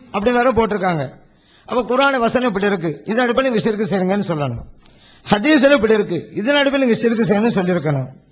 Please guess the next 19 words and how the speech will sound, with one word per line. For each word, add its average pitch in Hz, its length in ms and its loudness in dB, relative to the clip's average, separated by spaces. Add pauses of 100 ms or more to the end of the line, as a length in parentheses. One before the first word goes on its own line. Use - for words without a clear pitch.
(520)
நம்முடைய 269 580 2
நிலைப்பாடு 262 720 2
என்னங்கிறத 254 640 0
நம்ம 247 360 2
தெளிவா 269 400 2
சொல்லிட்டோம். 240 500 -4 (600)
இந்த 233 280 2
நிலைப்பாடு 269 680 2
சரியா 277 440 0 (120)
இல்லையா 247 500 0
அப்படிங்கறத 226 600 0
அவங்க 208 240 0
முடிவுக்கு 190 380 0
வந்து 170 300 -2 (320)
சரின்னு 277 540 0
அவங்க 254 180 -2
சொல்லிட்டான்னு 254 460 -2
வைங்க, 254 220 0 (540)
அவங்க 269 240 0